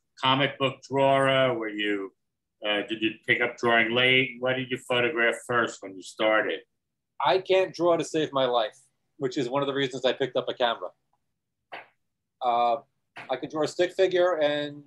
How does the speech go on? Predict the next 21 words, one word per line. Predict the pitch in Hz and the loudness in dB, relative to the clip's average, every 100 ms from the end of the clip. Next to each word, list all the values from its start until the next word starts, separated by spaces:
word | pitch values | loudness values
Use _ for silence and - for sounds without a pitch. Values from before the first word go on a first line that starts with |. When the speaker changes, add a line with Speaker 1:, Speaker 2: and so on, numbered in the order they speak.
| 147 | -8
Speaker 2:
it'll | 139 | -8
be | 131 123 | -6 -2
very | 135 139 | 0 0
unproportioned. | 131 123 110 107 - - _ _ _ _ _ _ _ _ _ _ _ _ _ _ _ _ _ - | -4 -8 -6 -6 -6 -16 _ _ _ _ _ _ _ _ _ _ _ _ _ _ _ _ _ -2
Um, | 127 131 139 143 | 2 4 2 2
I | 147 170 | 0 0
started | - 220 226 220 - _ _ _ _ | -4 -2 0 0 -6 _ _ _ _
photography | - 170 175 190 185 180 | -6 2 4 4 2 2
when | 160 | 2
I | 151 | 0
was | 139 - _ _ | -2 -6 _ _
thirty-one. | 165 165 160 143 156 | 0 0 0 4 4
I | 135 | 4
went | 127 127 | 0 2
back | 143 131 | 0 0
to | 139 | -2
Nassau | 139 131 139 120 | 0 0 0 -2
after | 117 - 123 | -2 -4 -6
I | 117 | -2
had | 120 | 0
a | 117 | 0